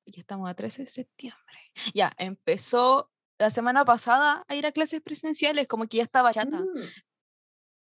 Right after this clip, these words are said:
Speaker 1: Y como que antes era como, "Ay, no, no estamos cien por ciento seguros", eh, pero después como que mi hermana estaba como, "No,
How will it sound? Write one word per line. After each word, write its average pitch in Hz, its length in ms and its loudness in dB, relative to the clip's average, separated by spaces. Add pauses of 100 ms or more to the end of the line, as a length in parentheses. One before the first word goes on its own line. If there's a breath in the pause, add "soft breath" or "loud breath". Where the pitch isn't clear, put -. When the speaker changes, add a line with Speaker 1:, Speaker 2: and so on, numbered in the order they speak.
(120)
Speaker 1:
Y 208 260 -4
como 233 260 -2
que 262 100 2
antes 302 240 0
era 320 160 0
como, 294 380 -6
"Ay, 427 480 0
no, 427 340 0
no - 20 0
estamos 370 500 -4 (400)
cien 254 200 0
por 202 220 -2
ciento 214 280 -4
seguros", 247 880 0
eh, 294 280 -4
pero 262 180 2
después 262 240 0
como 262 240 -6
que 240 80 -12
mi 226 80 -8
hermana 226 220 -4
estaba 233 200 0
como, 214 160 -8
"No, 185 160 -4